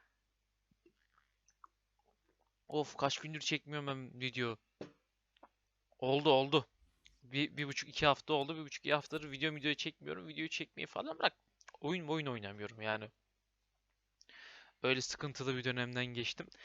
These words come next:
Neymiş yine ya? Pinto, Pinto'yu satmam. Ah, takımda oynayan tek bir oyuncu var. Pinto'yu satmam. Hatta direkt teklifleri engelle. Asıl satsam mıydık ya? Pinto yaşlı başlı bir adam.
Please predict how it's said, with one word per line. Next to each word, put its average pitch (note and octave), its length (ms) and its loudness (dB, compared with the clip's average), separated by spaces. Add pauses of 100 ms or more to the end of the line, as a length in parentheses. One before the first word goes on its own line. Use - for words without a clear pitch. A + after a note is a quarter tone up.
(640)
Neymiş D3+ 380 0
yine C#3 100 2
ya? C3+ 120 10
Pinto, D#3+ 380 -4
Pinto'yu D#3 420 -2
satmam. D#3 500 2
Ah, D3 380 8 (140)
takımda C#3+ 400 -4
oynayan C#3+ 300 0
tek C#3+ 260 -4
bir D3 60 0
oyuncu C#3 280 2
var. F3 160 8
Pinto'yu D3+ 440 -2
satmam. C#3+ 400 -2 (1160)
Hatta C#3 480 10
direkt C#3+ 220 6
teklifleri C3+ 520 2
engelle. B2 520 4 (840)
Asıl - 240 -8
satsam C3+ 380 -6
mıydık - 280 -12
ya? A2+ 200 -2 (120)
Pinto - 220 -10
yaşlı A#2 300 -2
başlı B2 280 -4
bir A#2+ 40 0
adam. A#2+ 200 2